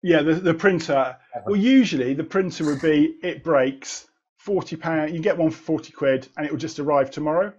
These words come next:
Speaker 1: We couldn't find, we were trying to work out what, we, uh, we've got a drawer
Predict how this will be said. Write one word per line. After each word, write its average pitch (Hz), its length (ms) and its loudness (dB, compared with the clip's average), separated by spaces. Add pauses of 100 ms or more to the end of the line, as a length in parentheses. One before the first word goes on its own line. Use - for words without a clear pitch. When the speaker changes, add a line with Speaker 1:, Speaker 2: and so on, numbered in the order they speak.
(420)
Speaker 1:
We 202 140 -2
couldn't 196 300 -2
find, 190 340 -4
we 202 140 4
were 277 40 0
trying 190 220 0
to 151 60 4
work 156 200 6
out 143 120 4
what, 156 160 0
we, 156 80 -8 (400)
uh, 170 200 0 (300)
we've 170 160 2
got 165 180 8
a 143 40 2
drawer 143 500 8